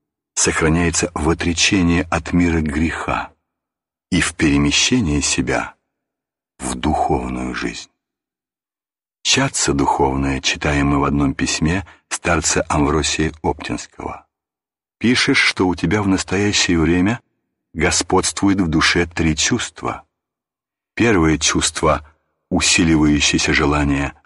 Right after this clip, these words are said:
хорошей истинно христианской жизни и любви к Богу, и частое влечение к внутренней молитве,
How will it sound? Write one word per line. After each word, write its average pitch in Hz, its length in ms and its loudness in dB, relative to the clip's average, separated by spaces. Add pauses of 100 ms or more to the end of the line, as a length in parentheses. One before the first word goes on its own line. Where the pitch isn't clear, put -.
хорошей 76 720 0
истинно 76 400 -2
христианской 71 760 -2
жизни 71 580 0 (160)
и 82 140 2
любви 80 440 0
к 76 140 -6
Богу, 65 580 -4 (760)
и 76 100 0
частое 120 540 2
влечение 113 680 2 (220)
к - 140 -4
внутренней 107 540 4
молитве, 87 640 -2